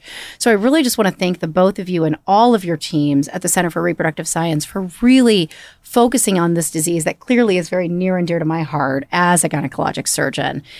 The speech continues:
and really for my patients as well. So thank you for all, all that work that you do. I'd love to kind of shift the conversation and talk a little bit more about some clinical research that we have happening here at Northwestern Medicine.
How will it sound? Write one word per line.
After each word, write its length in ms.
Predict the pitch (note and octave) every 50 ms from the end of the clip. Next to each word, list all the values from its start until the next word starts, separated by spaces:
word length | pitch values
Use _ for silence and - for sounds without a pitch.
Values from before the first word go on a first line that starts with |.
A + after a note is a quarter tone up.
| - -
and 160 | - F#3+ F#3+ F#3+
really 340 | G3+ F#3 F#3 F3 D#3 - - -
for 220 | - A3 G3+ F#3
my 100 | F3 E3
patients 340 | D#3 E3+ D#3 D3+ D#3 D3+ -
as 140 | - D#3 -
well. 260 | - - - - -
So 140 | - G3 F#3+
thank 240 | - A3 A#3 A#3
you 80 | A3+ F#3+
for 160 | - - - -
all, 380 | - D#3+ D#3+ D#3 D#3+ D#3 - -
all 160 | - F3 F3+ F3+
that 180 | F3 D3 -
work 220 | D#3 D3+ D#3 - -
that 140 | D3+ A#2
you 100 | A#2 D3
do. 400 | C#3+ D#3 C3+ C3 C3+ C3+ D3 D#3 - _ _ _ _ _ - - - - - -
I'd 120 | - C4
love 140 | D#4+ G#4+ A#4 -
to 240 | - G4 D4 -
kind 200 | - - C4+ C4+
of 100 | A#3 G3
shift 360 | - - - - D4+ D#4 - -
the 100 | - -
conversation 560 | A#3 G#3 F#3 F#3 F3+ G3 F3+ F3+ - - E3+
and 80 | F3
talk 180 | - - - -
a 60 | D#4+
little 320 | D#4+ D#4+ D4+ F4+ G#4 A#4 A#4
bit 160 | - F#4+ E4
more 240 | C4+ G#3+ G#3+ G#3+ G3+
about 280 | F#3 F3+ D#3+ C#3+ - -
some 160 | - F#3 E3
clinical 480 | - - G#3+ G3+ A3 G#3+ - E3 D3
research 560 | - - D3 - - C3 B2 - - - - -
that 100 | - -
we 120 | D#3 E3+
have 300 | D#3+ E3 D#3+ D3 D3+ D3+ - - - - - - - -
happening 500 | - F#3 G#3 G3 F#3 - F#3+ F#3 F3 F3
here 460 | D#3 - - E3+ E3 E3 D#3+ D3+ - -
at 140 | E3 D3 -
Northwestern 540 | E3 F3 E3 - E3+ E3 - - E3 E3 D#3+
Medicine. 640 | D3+ D#3 E3+ D#3+ - - D#3+ D3+ D3+ D3 D3+